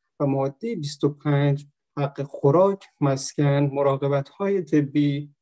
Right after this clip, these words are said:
و خدمات لازم اجتماعی برای همه هستیم.» رئیس پلیس راهبر ناجا گفت:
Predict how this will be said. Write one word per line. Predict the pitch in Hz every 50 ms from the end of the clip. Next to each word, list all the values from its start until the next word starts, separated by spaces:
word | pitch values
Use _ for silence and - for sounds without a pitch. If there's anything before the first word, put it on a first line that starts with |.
| _ _ -
و | -
خدمات | 143 - 147 139 135 135 143 165 196 196 -
لازم | 147 135 135 131 135 - - 139 135
اجتماعی | 135 131 - - 147 139 139 139 139
برای | 139 147 147 143 143
همه | - - 147 143 143
هستیم.» | 147 147 143 - - - - - _ _ _ _ _ _ _ _ _ _ _ _ _ _ _ _ _ _ _ _ _ _ _ _ _ _ _ _ _ _ _ _ _ _ _ _ _ -
رئیس | 180 190 214 208 -
پلیس | - - 220 240 277 269 -
راهبر | 269 220 220 208 202 185 - 240 247 262
ناجا | 240 220 190 156 143 139 143 147
گفت: | 147 139 143 139 143 143